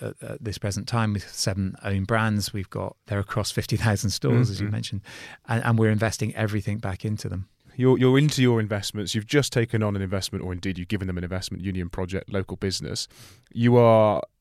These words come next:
Speaker 2: it seems, wanting to get into this more and more. What is the future for Miles,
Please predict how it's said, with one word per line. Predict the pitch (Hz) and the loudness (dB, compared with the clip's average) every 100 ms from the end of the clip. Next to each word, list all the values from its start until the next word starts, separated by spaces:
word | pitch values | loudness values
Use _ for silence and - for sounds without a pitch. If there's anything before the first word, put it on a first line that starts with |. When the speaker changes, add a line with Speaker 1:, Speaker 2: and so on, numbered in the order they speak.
| - | -6
Speaker 2:
it | 131 | -2
seems, | - - 135 139 156 170 - | 2 2 2 0 -2 -2 0
wanting | 131 127 120 | 2 2 0
to | 123 | 0
get | 117 | 2
into | 117 - | 0 -2
this | 110 | -4
more | 113 107 | -4 -2
and | 104 | -2
more. | 104 117 123 - - _ _ _ | 0 0 -2 -12 -20 _ _ _
What | 123 165 180 | -2 2 4
is | 151 | 4
the | 135 | 0
future | - 131 - | 2 0 0
for | 110 | -2
Miles, | 110 113 110 101 95 | 0 2 2 0 -2